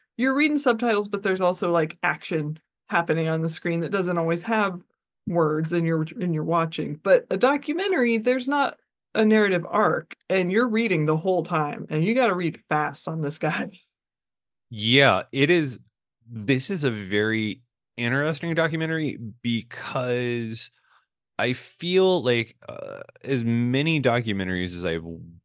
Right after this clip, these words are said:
Speaker 2: watched over the years about filmmakers and stuff, like, they go really hard into, like, clips and things like that. This is not a clip fest. I mean, like, they do
Speaker 1: No.
Speaker 2: show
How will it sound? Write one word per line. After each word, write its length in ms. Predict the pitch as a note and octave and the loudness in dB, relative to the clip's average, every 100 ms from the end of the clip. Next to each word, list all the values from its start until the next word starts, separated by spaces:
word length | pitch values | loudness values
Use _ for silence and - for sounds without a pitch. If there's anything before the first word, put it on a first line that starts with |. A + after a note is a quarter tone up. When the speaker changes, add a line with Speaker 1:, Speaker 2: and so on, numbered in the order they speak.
| - | -8
Speaker 2:
watched 600 | E2+ E2 E2 - - - | -2 0 0 -2 -10 -10
over 200 | F2+ E2+ | -8 -6
the 100 | D#2+ | -6
years 260 | D#2 D#2 - | -8 -10 -8
about 220 | D2+ - | -10 -10
filmmakers 540 | D#2 D2+ C#2+ D2+ D#2 | -14 -14 -14 -14 -14
and 140 | D2+ D#2 | -16 -12
stuff, 240 | D2+ - | -14 -8
like, 240 | F2+ E2+ F#2+ | -8 -6 0
they 160 | A2+ | 0
go 200 | G#2+ G2+ | 2 0
really 480 | D#2+ F2+ G#2 G2+ F#2+ | 0 -2 -2 -2 -4
hard 600 | F2+ F#2 F2 E2 E2 D2+ | -4 -2 -2 -2 -4 -6
into, 960 | E2 E2 D#2+ - D#2 D#2 D2 D2 D2 C2+ _ | -10 -10 -10 -12 -12 -12 -12 -12 -12 -16 _
like, 280 | - - - _ | -18 -18 -20 _
clips 800 | - E3 D#3 - - - - - _ G#2 | -4 0 0 -2 -4 -4 -10 -16 _ -8
and 180 | G2+ | -8
things 240 | F#2+ G2 F#2 | -6 -8 -6
like 180 | F#2 - | -6 0
that. 340 | A2 A2 - - - - _ _ _ | 2 2 0 -20 -20 -20 _ _ _
This 460 | F#2+ F#2 F2 C3 F3 | -16 -14 0 2 4
is 140 | F#3 | 0
not 200 | C#3+ C#3+ | 2 2
a 40 | D3 | 0
clip 300 | C#3+ C3 - | 0 -2 -2
fest. 600 | - D2 A#1+ - - - - | -4 -2 -4 -14 -16 -18 -8
I 100 | G2 | -4
mean, 200 | G2 F#2+ | -2 -2
like, 200 | A2 F#2+ | -4 0
they 140 | A2 | 0
do 180 | D#3+ B2 | 2 0
Speaker 1:
No. 180 | G#3 G#3 D#3 - | 0 -4 -8 -6
Speaker 2:
show 200 | A2 | -6